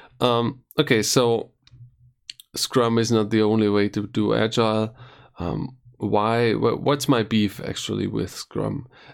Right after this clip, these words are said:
And yeah, Scrum is,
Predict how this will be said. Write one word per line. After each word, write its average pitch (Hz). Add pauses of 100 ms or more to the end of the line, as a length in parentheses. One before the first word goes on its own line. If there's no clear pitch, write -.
(140)
And 95 (1800)
yeah, 101
Scrum 131
is, 120